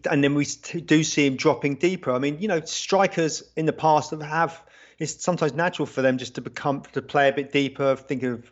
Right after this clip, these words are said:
um, you know, uh, Wayne Rooney did that when he just,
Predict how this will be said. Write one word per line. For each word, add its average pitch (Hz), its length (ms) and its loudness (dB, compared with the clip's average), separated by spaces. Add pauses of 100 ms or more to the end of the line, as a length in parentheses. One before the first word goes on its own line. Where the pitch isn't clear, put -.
um, 123 540 0 (160)
you 160 80 -6
know, 127 240 -2 (360)
uh, 117 60 -2
Wayne 123 300 4
Rooney 160 280 4
did 147 220 2
that 143 340 4 (380)
when 135 220 -2
he 135 80 -4
just, 131 240 -12